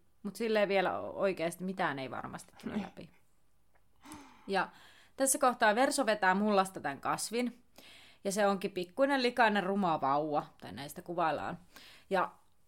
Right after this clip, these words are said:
Speaker 1: sit lehdet kasvaa sen päästä. Ja sillä oli laikukas ja kalpea vihreä iho, ja se kiljui täyttä kurkkua.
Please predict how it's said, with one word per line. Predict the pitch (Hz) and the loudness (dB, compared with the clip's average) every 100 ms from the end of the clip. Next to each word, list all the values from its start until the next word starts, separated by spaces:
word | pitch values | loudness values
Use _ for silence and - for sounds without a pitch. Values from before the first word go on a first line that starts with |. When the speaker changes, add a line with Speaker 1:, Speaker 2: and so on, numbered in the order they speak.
| - | -8
Speaker 1:
sit | 185 202 208 | -6 -2 4
lehdet | 208 202 190 | 4 4 2
kasvaa | 185 180 180 | -2 0 -2
sen | 165 156 | -2 0
päästä. | 160 156 - 127 | 0 0 0 -4
Ja | 151 | -2
sillä | 202 190 | 0 2
oli | 190 196 | 4 4
laikukas | 285 339 - 247 240 - | 4 4 2 -2 -2 -10
ja | 202 | -6
kalpea | 208 208 202 202 175 175 | 4 6 6 4 2 2
vihreä | 190 185 151 | 0 0 0
iho, | 220 233 | -2 -4
ja | 180 | -2
se | 170 190 | -2 -2
kiljui | 196 175 165 | -2 0 0
täyttä | 170 170 175 | 2 0 -2
kurkkua. | 185 220 202 - 190 | -4 -4 -2 2 2